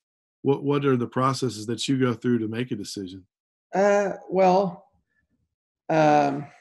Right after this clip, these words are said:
Speaker 2: I, you know, I guess it's a little bit serendipity. Here, here's the thing about my decisions.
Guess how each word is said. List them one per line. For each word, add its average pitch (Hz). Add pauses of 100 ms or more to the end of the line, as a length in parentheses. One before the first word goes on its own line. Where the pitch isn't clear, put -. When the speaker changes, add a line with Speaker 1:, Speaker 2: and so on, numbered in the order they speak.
(2750)
Speaker 2:
I, - (440)
you 175
know, 156
I 156
guess 165
it's 160
a 151
little 160
bit 156
serendipity. 156 (220)
Here, - (220)
here's 269
the 208
thing 185
about 139
my 139
decisions. 131